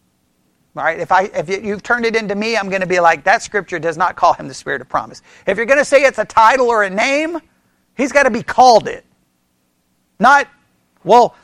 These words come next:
they mentioned promise and spirit in the same verse." <laughs> Okay? That's not how we do so. All right? Does that, does that make sense? All right? So I would reject this one. All right? Next, the spirit of adoption.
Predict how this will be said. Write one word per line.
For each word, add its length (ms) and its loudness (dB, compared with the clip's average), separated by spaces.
they 140 2
mentioned 400 0
promise 440 2
and 80 -10
spirit 460 0
in 140 -6
the 80 0
same 320 0
verse." 600 0
<laughs> 40 -6
Okay? 280 -8
That's 240 2
not 180 4
how 200 4
we 160 -6
do 200 -2
so. 200 -10
All 80 -6
right? 120 -6
Does 140 -4
that, 220 0
does 140 -4
that 120 0
make 160 -6
sense? 520 -4
All 60 -10
right? 100 -10
So 160 2
I 180 4
would 180 0
reject 440 -2
this 200 -12
one. 160 -20
All 60 -18
right? 320 -6
Next, 460 0
the 100 2
spirit 400 0
of 80 2
adoption. 760 0